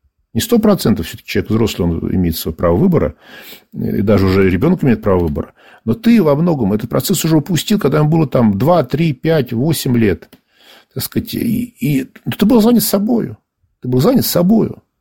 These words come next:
Ты занят был своим творчеством там, а вот творчество, э, воспитания ты упустил. Ре-, ребёнок ушёл не туда. Вот. А, поэтому на-, надо ре-, ребёнка любить. И вот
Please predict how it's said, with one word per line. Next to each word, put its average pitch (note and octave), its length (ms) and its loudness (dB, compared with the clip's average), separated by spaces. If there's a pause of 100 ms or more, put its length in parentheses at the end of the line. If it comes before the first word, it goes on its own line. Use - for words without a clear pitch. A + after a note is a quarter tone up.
(420)
Ты B2+ 60 -4
занят F#3+ 200 4
был F3+ 140 0
своим F#3+ 300 2
творчеством C#3 600 -2
там, G#2 340 -2
а A#2 120 2
вот B2+ 300 0
творчество, C#3 580 -4 (200)
э, - 60 -10
воспитания A2+ 760 0
ты - 120 -6
упустил. - 520 -6 (840)
Ре-, C#3+ 160 0
ребёнок G#3+ 540 2
ушёл F3+ 220 0
не E3 100 2
туда. A2+ 400 -2 (760)
Вот. G#2 360 -2
А, G#2+ 540 2 (960)
поэтому C#3+ 800 0
на-, C3+ 140 -4
надо C3 720 0
ре-, B2 320 0
ребёнка E3 420 0
любить. C3 520 -2
И A2+ 100 -2
вот D3+ 200 -2